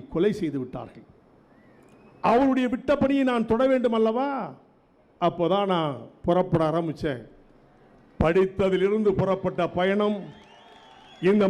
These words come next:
மக்களுக்காக விடுதலை வாங்கி ஆக வேண்டும், இந்த மக்களே யார் என்பதை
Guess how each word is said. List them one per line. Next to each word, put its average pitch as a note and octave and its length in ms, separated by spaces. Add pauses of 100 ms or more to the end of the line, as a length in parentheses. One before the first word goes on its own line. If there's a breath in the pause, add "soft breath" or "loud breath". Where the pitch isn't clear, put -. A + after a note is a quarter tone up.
மக்களுக்காக B3 720
விடுதலை B3 300 (100)
வாங்கி A#3+ 220 (120)
ஆக B3+ 120 (140)
வேண்டும், B3 360 (1040)
இந்த G#3+ 220 (120)
மக்களே C4 440 (160)
யார் C4 260
என்பதை B3 280